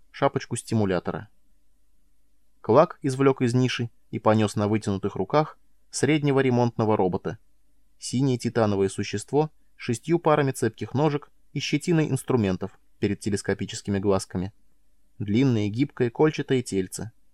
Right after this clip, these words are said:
Среднее кольцо непропорционально толстое. Мозг. Робот безжизненно висел на руках Клага. Командор снял с груди посредник, передал второму офицеру.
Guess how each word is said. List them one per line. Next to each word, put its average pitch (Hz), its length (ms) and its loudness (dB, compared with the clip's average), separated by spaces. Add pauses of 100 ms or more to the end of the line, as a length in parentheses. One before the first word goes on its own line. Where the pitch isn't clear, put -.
(500)
Среднее 104 480 2
кольцо 143 460 2 (200)
непропорционально 120 920 2
толстое. 95 580 -4 (200)
Мозг. 101 460 -2 (720)
Робот 147 360 6
безжизненно 131 600 2
висел 113 540 -2
на 104 120 -2
руках 101 360 0
Клага. 92 500 -2 (1600)
Командор 107 480 4
снял 110 260 2
с 110 60 -2
груди 107 280 0
посредник, 139 680 -2 (320)
передал 147 360 4
второму 107 480 2
офицеру. 95 560 -2